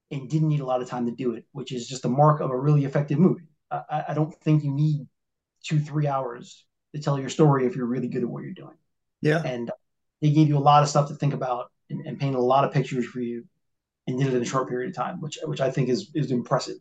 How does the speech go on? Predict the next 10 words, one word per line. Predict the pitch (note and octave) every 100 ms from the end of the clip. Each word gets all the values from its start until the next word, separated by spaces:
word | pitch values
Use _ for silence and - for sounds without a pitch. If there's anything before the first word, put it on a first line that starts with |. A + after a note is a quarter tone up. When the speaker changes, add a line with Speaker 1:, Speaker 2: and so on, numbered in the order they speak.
| _ _ _ _ _ _ _ -
Speaker 1:
and | C3
commendable, | C#3+ D3+ D3 C#3 C3
and | B2
more | C3+
people | C#3 C#3 B2
should | B2+ -
try | A#2+
to | F#2
do | F2+
it. | -